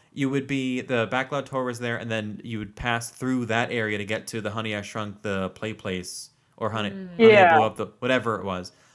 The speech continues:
Speaker 1: Um, that was a weird spot. And maybe, I don't know if
Speaker 2: Yeah.
Speaker 1: you knew this, um, because I actually was just looking at my phone the other day and was scrolling through pictures of Hollywood Studios, and I found a photo of a single carousel horse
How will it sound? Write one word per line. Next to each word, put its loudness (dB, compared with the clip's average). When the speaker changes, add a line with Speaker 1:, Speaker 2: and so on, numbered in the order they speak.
Speaker 1:
Um, -4
that 0
was 0
a 0
weird -2
spot. -6
And -4
maybe, 0
I 2
don't -2
know 2
if -4
Speaker 2:
Yeah. -6
Speaker 1:
you -2
knew 0
this, -4
um, -2
because -4
I -2
actually -6
was -6
just -10
looking -8
at -8
my -6
phone -6
the -4
other 0
day 0
and -4
was -8
scrolling -4
through -8
pictures -8
of -8
Hollywood -8
Studios, -8
and -8
I -6
found -6
a -8
photo -6
of -6
a -8
single -8
carousel -4
horse -6